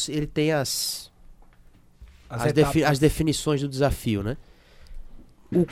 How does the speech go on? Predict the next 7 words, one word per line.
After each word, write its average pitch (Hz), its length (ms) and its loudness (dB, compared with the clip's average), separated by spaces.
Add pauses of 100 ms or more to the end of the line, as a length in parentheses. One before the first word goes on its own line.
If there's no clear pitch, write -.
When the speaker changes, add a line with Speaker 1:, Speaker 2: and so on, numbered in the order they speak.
(140)
Speaker 1:
quão, 269 580 8 (600)
quanto 262 340 6
tempo 240 720 2 (280)
você 170 360 2
consegue 165 1400 6 (160)
aguentar 160 760 6
até, 170 720 8